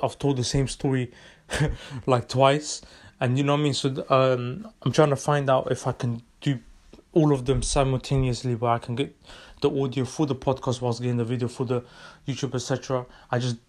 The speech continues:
need to figure out how to do that. But if I can't figure out how to do that, I'm just gonna do separately. Honestly, like, I have time on my side. I wanna make it work. I wanna build a brand. I wanna make it convenient for everyone. I, I want, if someone just wants to listen to the audio version,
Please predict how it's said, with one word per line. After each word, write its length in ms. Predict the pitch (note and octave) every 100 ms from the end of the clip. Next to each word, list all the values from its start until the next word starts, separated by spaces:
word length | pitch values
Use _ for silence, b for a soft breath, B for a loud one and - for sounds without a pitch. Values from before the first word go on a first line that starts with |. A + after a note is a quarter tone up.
| -
need 160 | C3+
to 100 | -
figure 220 | - C3+
out 80 | C3
how 80 | B2
to 140 | -
do 100 | -
that. 140 | B2+ B2
But 220 | A2+ C3
if 200 | C#3 -
I 60 | C#3
can't 320 | - E3 D#3+
figure 200 | D#3+ D3
out 120 | C#3+
how 20 |
to 60 | C#3
do 100 | C3+
that, 140 | C3 -
I'm 120 | B2+
just 120 | B2+
gonna 200 | C3+ B2+
do 120 | A#2
separately. 540 | A#2 - A#2+ A#2 A2+ A2+
Honestly, 400 | C3 A#2+ A#2 A#2+
like, 240 | A2+ A2+ B B B
I 80 | -
have 140 | A#2+ -
time 240 | B2+ B2+
on 100 | B2
my 120 | A#2+
side. 340 | A#2 C3 B2 A#2 -
I 40 | A#2
wanna 240 | B2+ A#2+
make 240 | A#2+ A#2+
it 60 | A#2+
work. 260 | A2+ A#2 - B B B B
I 20 |
wanna 160 | B2 B2
build 220 | A#2 A#2
a 40 |
brand. 280 | A#2 A#2+ A2+
I 20 |
wanna 200 | A2+ C3
make 160 | C3 B2+
it 80 | -
convenient 420 | B2 A#2+ B2+ A#2+
for 120 | - -
everyone. 440 | B2 A#2+ B2 A#2
I, 140 | A#2+ C3+
I 40 | A2+
want, 260 | B2+ A#2+ B B B B B B -
if 100 | -
someone 360 | C3 B2+ B2+ -
just 240 | - B2+ -
wants 220 | B2+ A#2+
to 100 | -
listen 300 | B2 B2 -
to 60 | -
the 180 | G3 C3+
audio 260 | A#2+ C3
version, 480 | A#2+ B2+ A#2+ B2+ B2+